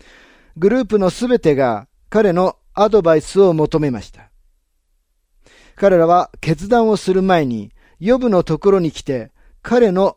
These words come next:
アドバイスを求めたのです。州知事も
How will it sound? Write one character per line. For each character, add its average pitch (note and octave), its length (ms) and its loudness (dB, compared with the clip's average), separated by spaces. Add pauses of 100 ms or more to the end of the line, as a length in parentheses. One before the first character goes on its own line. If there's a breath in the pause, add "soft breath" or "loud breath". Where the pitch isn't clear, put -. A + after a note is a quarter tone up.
(160)
ア G#3+ 140 2
ド G3+ 120 0
バ E3 140 4
イ D#3 60 0
ス - 180 -4
を F#3 120 2
求 D3 260 -2
め E3+ 120 -2
た A2+ 120 -12
の - 80 -20
で - 120 -20
す。 - 180 -20 (1800 soft breath)
州 G#3 280 -2
知 F3+ 180 -8
事 D#3+ 100 -6
も E3+ 320 -2